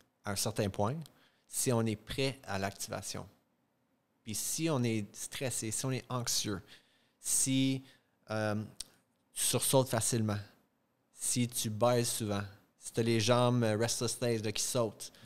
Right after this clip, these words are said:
euh, tous les types de signes que t'es trop dans le sympathique. Ça peut aussi être si t'es trop focus sur des affaires. Euh, comme si t'es, tu narrows juste sur certaines affaires. Tu sais, récemment, on a connecté beaucoup avec des gens comme la covid ou, euh, la, le gouvernement.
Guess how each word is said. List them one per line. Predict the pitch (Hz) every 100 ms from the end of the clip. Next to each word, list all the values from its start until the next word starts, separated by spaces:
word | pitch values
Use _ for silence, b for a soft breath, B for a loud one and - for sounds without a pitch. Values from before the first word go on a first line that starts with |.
| B B -
euh, | 104 101 -
tous | 214
les | 185 127
types | - 175 117
de | 107
signes | - 156 156 135
que | 110
t'es | 104
trop | 101 165
dans | 143
le | 107
sympathique. | - 101 90 - 113 - - - _ _
Ça | - 107
peut | 147
aussi | 139 139 165
être | 170
si | -
t'es | - 107
trop | - 151
focus | 135 123 151
sur | - 120
des | 113 107
affaires. | 104 123 110 104 _ b b b b
Euh, | 107 107
comme | - 110 110
si | - -
t'es, | 117 113 -
tu | - 123
narrows | 117 120 120 135
juste | 113 139
sur | -
certaines | 113 131 113 123 113
affaires. | 107 135 120
Tu | 131
sais, |
récemment, | 123 117 120
on | 117
a | 101 - -
connecté | 113 107
beaucoup | 113 131
avec | 120
des | 107
gens | 104 117
comme | 117 101 98 - B B B B _ _ -
la | 117
covid | - 113 123 120 110 104
ou, | 101
euh, | 101 98 98 98 98 87
la, | 107 101
le | 110 - 104
gouvernement. | 110 127 123 120 120 123